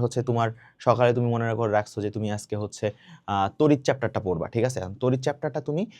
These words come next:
কোনো এক কারণে অসুস্থতার জন্য পড়তে পারলা না, এখন কি করবা? রুটিনটা বাদ দিয়ে দিবা? না, তড়িৎ পড়তে পারো নাই, পারো নাই, পরের দিনটা পরে পড়বা, শেষে যেটা গ্যাপ থাকবে সেটা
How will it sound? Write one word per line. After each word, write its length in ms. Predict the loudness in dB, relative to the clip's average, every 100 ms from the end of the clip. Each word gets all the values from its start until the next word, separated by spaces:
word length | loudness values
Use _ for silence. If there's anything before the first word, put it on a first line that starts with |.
| _ -2
কোনো 140 | 2 2
এক 60 | 2 2
কারণে 180 | 2 -2
অসুস্থতার 380 | -4 -4 -2 -2 -2
জন্য 100 | -4 -4
পড়তে 220 | -4 -4
পারলা 200 | -6 -6 -8
না, 40 | -8
এখন 140 | -6 -4 -4
কি 80 | -4
করবা? 200 | -6 -10 -14 -20 -2
রুটিনটা 280 | 2 4 4 4
বাদ 80 | 4
দিয়ে 120 | 2
দিবা? 120 | 2 -2
না, 40 | -6 -8 _ 2
তড়িৎ 180 | 4 4
পড়তে 160 | -2 2
পারো 100 | 2 2
নাই, 80 | 2
পারো 120 | 2 2
নাই, 80 | -4 2
পরের 180 | 4 4 4
দিনটা 240 | 2 0 -2
পরে 120 | 0 0
পড়বা, 200 | -2 -4 -12 -20 _ 0
শেষে 280 | 2 6 4 2 _ -2
যেটা 180 | 2 4 4
গ্যাপ 140 | 2 0
থাকবে 160 | -2 -2 0
সেটা 140 | -2